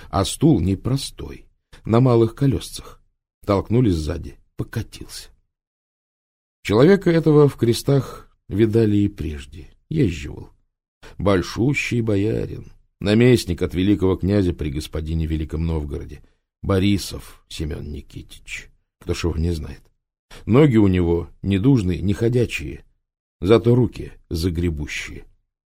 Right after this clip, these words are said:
Это он со всех новгородских пятин для московского государя положенную дань собирает, зорко доглядывает. Земно кланяясь московскому боярину, староста незаметно перекрестил живот.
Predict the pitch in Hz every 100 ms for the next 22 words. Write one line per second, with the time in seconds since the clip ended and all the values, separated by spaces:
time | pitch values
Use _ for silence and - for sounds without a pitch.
0 | _ _ _ 127 143 151 131 92 - -
1 | - 90 87 95 104 - 90 - 90 76
2 | 110 95 - - _ - 104 110 110 -
3 | 135 - 117 110 98 101 95 104 107 98
4 | - 95 104 85 98 101 98 95 101 76
5 | - 78 76 76 71 - - - _ _
6 | - 71 95 92 - 85 90 95 90 78
7 | - - - _ _ _ _ _ _ _
8 | _ - 92 113 110 92 104 107 104 92
9 | 95 - 101 92 - 82 73 76 87 107
10 | 104 98 - 113 123 - 107 104 95 101
11 | 110 104 90 104 95 - 92 - - 90
12 | 80 95 80 71 -